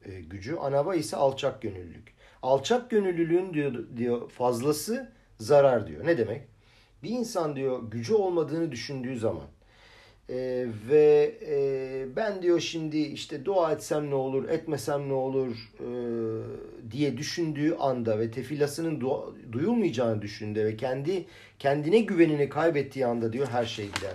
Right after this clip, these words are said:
diyor. "O çok daha kötü," diyor. Yani fazla alçak gönüllülük diyor,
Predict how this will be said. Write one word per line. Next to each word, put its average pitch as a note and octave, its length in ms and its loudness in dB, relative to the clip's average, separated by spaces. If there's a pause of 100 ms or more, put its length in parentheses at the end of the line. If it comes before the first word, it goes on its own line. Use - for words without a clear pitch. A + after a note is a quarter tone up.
diyor. - 140 -14 (240)
"O D#3+ 140 -4
çok E3 260 -4
daha A2+ 220 -2
kötü," A2 300 -12
diyor. - 160 -16 (380)
Yani C3+ 300 0
fazla C3+ 400 2
alçak D#3 420 2
gönüllülük A#2 480 -4
diyor, C#3+ 300 0